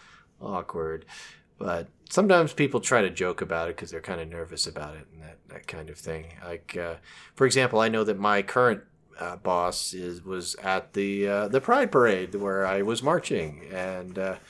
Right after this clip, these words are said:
uh, did not know that probably where I, what I was doing, but it, it's such a big crowd, I wasn't too worried that he was going to see me or anything like that in that particular contingent. Um,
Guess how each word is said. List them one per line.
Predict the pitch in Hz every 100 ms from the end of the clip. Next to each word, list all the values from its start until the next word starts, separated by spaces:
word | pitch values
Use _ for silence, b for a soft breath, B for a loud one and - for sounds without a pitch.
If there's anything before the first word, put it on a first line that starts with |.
| B B B B B B _
uh, | 127 113
did | 107 160
not | 196 254
know | 254 269 185 131
that | 123 117
probably | - 139 123 117
where | 113 110
I, | 107 101
what | 98 107
I | 98
was | 98 98
doing, | 107 95 95
but | 135
it, | 135
it's | 147 139
such | 151 127
a |
big | 107 117 -
crowd, | 120 101 90
I |
wasn't | 90 90 90
too | - 92
worried | 90 85
that | 82
he | 85
was | 85 -
going | 85 78
to |
see | - 90 85
me | 80 80
or | 80
anything | 80 - 80
like | 156 -
that | - 147 131 - B B B B -
in | 95
that | 82 -
particular | 104 - 101 95 87
contingent. | - 92 92 90 80 73 - - _ b b b b
Um, | - 87 80 90